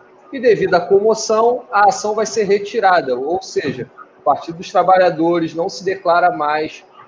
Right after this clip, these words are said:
é, interessado na ação já impetrada pelo candidato Levinciano, com o Partido Solidariedade e afins.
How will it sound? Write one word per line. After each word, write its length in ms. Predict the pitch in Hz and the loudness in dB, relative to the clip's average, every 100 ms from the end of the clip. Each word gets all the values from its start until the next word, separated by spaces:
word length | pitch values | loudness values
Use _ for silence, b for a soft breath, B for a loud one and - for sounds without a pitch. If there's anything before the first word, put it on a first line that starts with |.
| _ - | _ -8
é, 360 | 131 139 139 139 | -2 0 0 -2
interessado 880 | 143 - 185 180 170 175 180 185 196 | -4 -4 -2 -2 -2 0 2 0 -2
na 140 | 196 | -2
ação 600 | 185 - 170 175 185 185 - _ _ _ _ | -2 -2 0 0 -2 -6 -14 _ _ _ _
já 260 | 120 165 190 | -6 -2 -2
impetrada 880 | 202 202 202 190 190 185 170 165 165 - _ _ _ _ - | -2 -4 -2 4 6 4 4 0 0 -14 _ _ _ _ -4
pelo 220 | 156 151 | -2 0
candidato 520 | 156 156 139 156 165 | 0 -4 0 0 0
Levinciano, 840 | 175 165 165 165 175 165 175 165 160 | 0 -2 -2 -10 -6 -4 -2 -4 -6
com 280 | 160 156 | -8 -8
o 40 | 143 | -4
Partido 420 | 139 131 185 175 | -2 -2 -4 -8
Solidariedade 1000 | - 175 170 170 165 160 147 160 170 175 | -4 -4 0 0 2 0 2 2 0 -2
e 100 | 180 | -2
afins. 640 | 175 - 131 113 - - | -2 -4 -12 -12 -20 -20